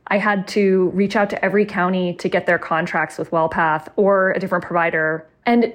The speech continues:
in doing this project, I was really trying to figure out why it was possible that a state like California, which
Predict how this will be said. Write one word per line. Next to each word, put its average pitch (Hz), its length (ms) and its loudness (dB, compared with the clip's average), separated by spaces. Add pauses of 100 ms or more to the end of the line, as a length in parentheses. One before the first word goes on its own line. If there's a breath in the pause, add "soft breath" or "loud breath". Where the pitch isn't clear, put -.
in 254 200 4
doing 311 320 4
this 269 160 0
project, 202 600 -2
I 180 100 0
was 185 180 0
really 214 240 4
trying 240 240 0
to 202 40 2
figure 190 280 0
out 175 160 0
why 170 140 0
it 170 60 0
was 175 120 -6
possible 160 540 -2
that 160 100 -4
a 165 40 -6
state 170 460 -6
like 160 160 -6
California, 160 760 -4
which - 280 -4